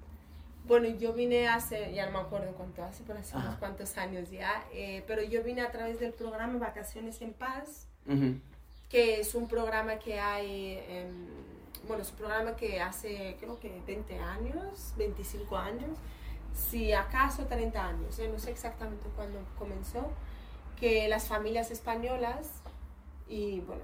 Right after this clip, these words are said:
Speaker 1: algunas asociaciones pro-saharauis en España,
Speaker 2: Sí.
Speaker 1: eh, con el Frente Polisario, pues, llegaron a la idea de que habría que hacer un programa de vacaciones en paz donde los niños saharauis puedan venir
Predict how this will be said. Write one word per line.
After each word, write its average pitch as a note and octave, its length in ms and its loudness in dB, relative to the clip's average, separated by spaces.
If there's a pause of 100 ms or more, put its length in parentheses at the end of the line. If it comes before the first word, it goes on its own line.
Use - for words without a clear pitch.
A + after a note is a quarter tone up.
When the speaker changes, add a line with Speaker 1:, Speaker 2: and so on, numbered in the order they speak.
(100)
Speaker 1:
algunas G3+ 380 -2
asociaciones G3+ 720 -8
pro-saharauis A#3+ 920 0
en G3 200 -4
España, A#3 560 -4 (240)
Speaker 2:
Sí. A2 180 -6 (280)
Speaker 1:
eh, G3 220 -4
con G#3 400 4
el G3 140 -6
Frente G#3 300 -6
Polisario, A3 520 2
pues, G#3+ 260 -4 (500)
llegaron G#3+ 400 6
a - 20 8
la A3 180 8
idea A3 440 6
de G#3 160 0
que F3+ 400 -2
habría G3+ 340 4
que A3+ 80 -4
hacer A#3 460 2 (180)
un G3+ 80 -6
programa A3 540 2
de A#3+ 80 2
vacaciones G3+ 640 -2
en A3+ 100 -8
paz B3 420 -6 (540)
donde A#3+ 480 6
los A#3+ 200 2
niños C4 520 4
saharauis B3 840 0 (520)
puedan A#3+ 440 4
venir A3+ 400 0